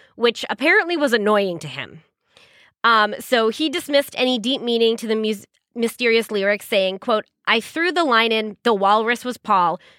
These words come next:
just to confuse everybody a bit more. It could have been, 'The fox terrier is Paul.' I mean, it's just a bit of poetry.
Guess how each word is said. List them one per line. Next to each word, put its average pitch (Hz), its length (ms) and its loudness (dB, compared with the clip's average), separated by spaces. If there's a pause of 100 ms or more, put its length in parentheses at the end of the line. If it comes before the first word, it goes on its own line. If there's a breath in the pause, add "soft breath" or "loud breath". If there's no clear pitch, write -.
just 254 260 0
to 339 60 -4
confuse 269 440 -2
everybody 202 480 2
a 180 60 0
bit 180 160 -2
more. 170 340 -4 (300)
It 262 120 0
could 440 180 4
have 370 100 0
been, 294 220 2
'The 254 100 0
fox 277 320 0
terrier 311 480 0
is 165 120 -6
Paul.' 87 380 -8 (300 soft breath)
I 285 80 4
mean, 302 240 0 (240)
it's 285 180 0
just 381 220 0
a 330 40 0
bit 285 140 -2
of 277 100 2
poetry. - 540 -2